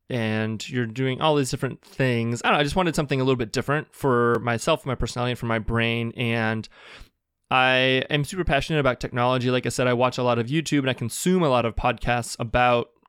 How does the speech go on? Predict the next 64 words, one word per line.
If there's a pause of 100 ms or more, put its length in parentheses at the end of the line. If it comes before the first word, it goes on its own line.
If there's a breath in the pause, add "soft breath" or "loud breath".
tech
and,
and
things
like
that. (400 loud breath)
And
like
I
said,
I,
I
also
found
that
I
had
a
lot
of
people (580)
in
my
life
who
would
call
me
with
technical
questions
and
they'd
want,
you
know,
me
to
help
explain
X,
Y,
and
Z
to
them
or
whatever
it
may
be. (380 loud breath)
So
kind
of
all
these
different
things
kind
of
muddled
together,
and
just